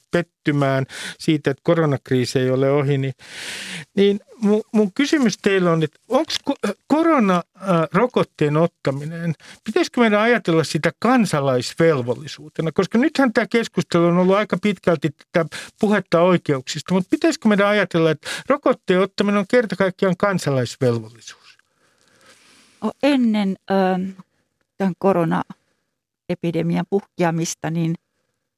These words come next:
Speaker 2: luin sellaisen selvityksen, äh, ihmisistä, mi-, millä perusteella ihmiset suhtautuu epäillen, äh, itsensä tai lastensa rokottamiseen. Ja toisin kuin yleisesti uskotaan, niin tota,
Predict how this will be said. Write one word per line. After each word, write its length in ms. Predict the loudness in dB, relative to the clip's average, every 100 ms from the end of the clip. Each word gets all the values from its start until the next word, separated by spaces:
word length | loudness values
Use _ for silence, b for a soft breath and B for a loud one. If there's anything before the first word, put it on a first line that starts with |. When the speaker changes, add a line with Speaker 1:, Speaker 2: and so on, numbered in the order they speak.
| _ _
Speaker 2:
luin 240 | 0 0
sellaisen 400 | 0 0 -2 -2 0
selvityksen, 720 | 2 2 0 -4 -4 -2 0
äh, 840 | -4 _ _ _ _ -10 -6 -6 -8 -8
ihmisistä, 480 | -6 -4 -6 -10 _
mi-, 100 | -4 -2
millä 220 | 0 2 2
perusteella 500 | 0 -2 -6 -2 0
ihmiset 400 | 0 -2 -2 -6 _ _ _ _ _ -4
suhtautuu 500 | -4 0 0 0 0
epäillen, 600 | -2 0 -2 -2 -4 -6 -10 _ _ _ _ _ _ _ _ _ _ _ -8
äh, 220 | -4 -4 -6 -8
itsensä 380 | -6 -4 -4 -6 -2
tai 200 | -2 -2 -2
lastensa 500 | -2 -2 -4 -4 -2
rokottamiseen. 920 | -2 -4 -8 _ -6 -6 -6 -4 -4 -4 _ _ _ _ _ _ _ _ -8
Ja 100 | -4
toisin 420 | 0 0 0 -2 -2
kuin 140 | -6 -8 _
yleisesti 540 | 0 0 0 -4 -8 -4
uskotaan, 600 | -4 -2 -4 -2 0 0
niin 160 | -4 -6
tota, 340 | -8 -8 -6